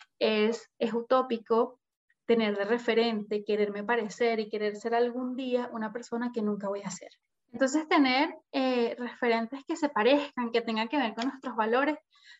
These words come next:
para mí ha sido, eh, súper importante, ha sido crucial, y, y el aceptarnos nos permite poder transitar cualquiera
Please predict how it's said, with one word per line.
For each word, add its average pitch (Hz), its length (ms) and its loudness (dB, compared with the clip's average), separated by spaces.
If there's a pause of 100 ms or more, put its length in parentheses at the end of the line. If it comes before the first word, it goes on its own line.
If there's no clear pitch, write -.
para 226 200 2
mí 214 160 0
ha 208 80 -8
sido, 233 720 2
eh, 214 400 -4 (380)
súper 233 300 -2
importante, 240 1040 -2 (120)
ha - 140 -2
sido 214 300 -4
crucial, 233 960 4 (560)
y, 233 440 -2
y 240 100 2
el 233 120 4
aceptarnos 233 1000 -2 (160)
nos 233 180 -2 (120)
permite 233 760 2
poder 220 320 2
transitar 233 800 -2 (540)
cualquiera 269 720 2